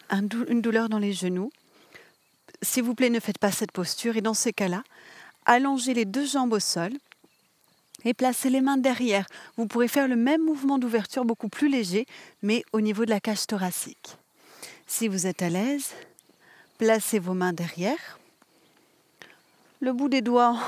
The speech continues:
en direction des orteils. Vous pouvez prendre un petit peu d'écart maintenant entre vos genoux. À l'inspiration, vous allez ouvrir au niveau de la poitrine, ne lâchez pas la tête,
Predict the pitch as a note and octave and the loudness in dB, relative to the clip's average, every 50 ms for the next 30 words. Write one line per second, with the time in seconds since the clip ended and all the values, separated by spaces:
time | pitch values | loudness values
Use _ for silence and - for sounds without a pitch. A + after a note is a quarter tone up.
0 | - - C4 B3 A#3 A3 A3 G3 G#3 G3+ - - - A3 G3+ G3 F#3 E3+ D#3+ F3+ | -4 -2 0 0 2 0 0 0 0 -2 -2 -2 -2 0 0 0 0 0 -2 -4
1 | E3 - - - F#3 F#3 G#3 C4 D4+ D#4 C#4+ - _ _ _ _ _ _ _ _ | -4 -4 -6 -4 -2 0 0 0 -2 -4 -6 -8 _ _ _ _ _ _ _ _
2 | _ _ _ _ _ _ _ _ _ _ _ _ - - - _ - - G3 F#3+ | _ _ _ _ _ _ _ _ _ _ _ _ -20 -20 -20 _ -8 -4 -4 -4
3 | F#3 - - - G3+ G3+ - - - G#3+ A3 G#3+ - - A3 - A3 G#3 G3 G#3 | -4 -4 -2 -2 -2 -2 -2 0 2 2 2 0 -4 -8 -6 -4 -2 0 0 0
4 | F#3+ - G#3 G3+ F#3 F#3+ G3 F#3 - - F#3+ F#3 F3+ - - - - - - - | 0 0 0 0 0 -2 -4 -4 -4 -4 -4 -4 -4 -6 -12 -20 -20 -20 -10 -4
5 | - G3+ G#3+ - - - G#3 E3+ F3+ F#3 E3+ - F3 E3+ E3 E3+ G3+ D#4 - _ | -2 -2 -2 -2 -4 -6 -4 -4 -4 -6 -4 -4 -4 -4 -4 -4 -6 -8 -12 _
6 | _ _ _ _ _ _ _ _ _ _ _ - - - - - - - - - | _ _ _ _ _ _ _ _ _ _ _ -20 -20 -20 -20 -20 -20 -20 -16 -6
7 | - - F#3+ G3+ G#3 A3+ A#3 A3+ - - - A#3 G3+ G3+ G3 F#3 - - - A#3 | 0 2 2 4 4 2 2 0 -2 -2 -2 -2 0 0 0 -2 -2 -2 -2 -2
8 | B3 D#4+ - _ _ _ _ _ _ - - - - - - - - - - _ | -2 -2 -4 _ _ _ _ _ _ -20 -20 -20 -20 -20 -20 -20 -20 -20 -20 _
9 | - A#3+ B3+ B3+ A3+ B3 B3 B3+ C4 C4+ C#4+ D#4 E4+ F4 D#4 C#4+ C4 C4+ C#4 C#4+ | -8 -4 -2 2 2 4 4 4 4 4 4 2 2 2 0 0 0 2 2 2
10 | C#4 C4 - A#3 A#3+ A#3 A3+ G#3 G#3+ G3+ G3+ - - G#3 - - - D4 C#4 B3+ | 2 2 0 0 0 0 2 2 2 2 2 2 2 -2 -2 2 2 2 4 4
11 | A#3+ C#4 E4 - - E4 D#4 - B3 A#3+ A3 G#3 - - A#3 D4+ F#4+ - | 4 2 2 2 2 0 4 4 6 4 4 2 2 0 0 0 -2 -4